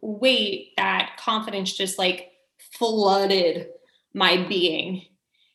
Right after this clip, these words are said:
So, um, yeah, I'm very, I'm very passionate about kettlebells because they've, they've helped me in a tremendous way, and they've helped a lot of my clients as well in similar situations.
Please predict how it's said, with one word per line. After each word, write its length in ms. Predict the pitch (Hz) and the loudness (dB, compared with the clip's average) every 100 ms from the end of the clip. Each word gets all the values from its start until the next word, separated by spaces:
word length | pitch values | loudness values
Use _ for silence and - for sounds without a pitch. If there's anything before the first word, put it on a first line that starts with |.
| _ - | _ -8
So, 340 | - 185 180 | -2 2 2
um, 380 | 165 160 180 - | 0 -4 -8 -2
yeah, 140 | 190 | 2
I'm 160 | 196 202 | 2 4
very, 220 | 208 190 | 4 4
I'm 200 | 208 214 | 4 4
very 300 | 247 247 240 | 6 6 4
passionate 420 | 226 185 180 190 175 | 2 2 2 -4 0
about 300 | 175 175 - | 0 0 0
kettlebells 540 | 180 170 170 170 170 - | -2 0 -2 -4 -4 -6
because 240 | 190 185 | -6 -2
they've, 280 | 185 175 - - - | 0 -2 -4 -18 0
they've 200 | 190 185 | 2 2
helped 360 | - 233 - 214 | 2 0 0 -4
me 100 | 190 | -2
in 60 | |
a 80 | 175 | -2
tremendous 500 | - 185 170 170 - | -4 -4 -4 -4 -2
way, 180 | 170 165 | -2 -2
and 80 | 175 | -4
they've 140 | 175 | -4
helped 220 | 185 180 | -4 -2
a 20 | |
lot 160 | 170 170 | -4 -4
of 60 | 165 | -6
my 100 | 165 | -10
clients 460 | - 170 180 180 | -10 -10 -10 -8
as 120 | 175 | -8
well 200 | 175 170 | -6 -6
in 160 | 170 170 | -8 -10
similar 500 | - 196 175 175 170 | -8 -6 -4 -4 -6
situations. 840 | - 185 180 170 - - - - | -8 -8 -8 -6 -8 -10 -14 -18